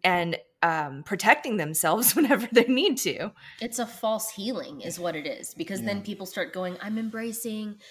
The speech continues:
Speaker 2: the trauma and I'm embracing, you know, what happened to me because I know it was all for good."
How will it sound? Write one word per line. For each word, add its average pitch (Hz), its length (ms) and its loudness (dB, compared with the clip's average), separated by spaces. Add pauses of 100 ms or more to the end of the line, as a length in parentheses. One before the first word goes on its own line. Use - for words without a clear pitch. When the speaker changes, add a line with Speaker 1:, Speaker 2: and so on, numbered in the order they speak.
(220)
Speaker 2:
the 214 60 -12
trauma 202 720 -6
and 196 100 -10
I'm 202 120 -8
embracing, 208 720 -6
you 190 80 -10
know, 185 120 -8
what 196 100 -8
happened 185 380 -10
to 190 120 -10
me 180 120 -8
because 180 240 -10
I 185 60 -6
know 190 140 -6
it 185 60 -10
was 180 100 -12
all 190 200 -10
for 180 160 -18
good." 185 480 -8